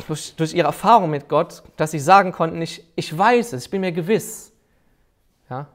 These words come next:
meine Augen werden Gott sehen.“ Sie haben über den Tod hinaus durch das Grab gesehen. Ich möchte nur mit euch kurz auf diesen sehr wichtigen, auch für mich persönlich sehr wichtigen Aspekt hinsichtlich dieser Glaubensgewissheit eingehen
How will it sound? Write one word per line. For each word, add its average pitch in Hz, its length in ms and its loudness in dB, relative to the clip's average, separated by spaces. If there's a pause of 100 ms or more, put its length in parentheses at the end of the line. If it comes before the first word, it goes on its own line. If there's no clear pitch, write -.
(100)
meine 160 240 -2
Augen 202 280 6
werden 175 440 -2
Gott 170 280 -2
sehen.“ 131 640 -2 (340)
Sie 156 160 -2
haben 180 140 -4
über 233 200 0
den 202 220 -2
Tod 240 280 2
hinaus 143 600 -4 (720)
durch 208 280 -2
das 175 220 -6
Grab 185 400 0
gesehen. 120 680 -6 (1120)
Ich 127 80 -6
möchte 202 280 2
nur 196 80 2
mit 185 140 -2
euch - 180 0
kurz 214 240 0
auf 156 100 -4
diesen 180 280 -4
sehr 156 200 0
wichtigen, 151 460 -4
auch 147 100 -4
für - 160 -6
mich - 220 -2
persönlich 160 400 -4
sehr 156 160 -4
wichtigen 175 260 -6
Aspekt 170 400 -6
hinsichtlich 185 480 -4
dieser 156 240 -2
Glaubensgewissheit 151 1080 -2
eingehen 123 640 -4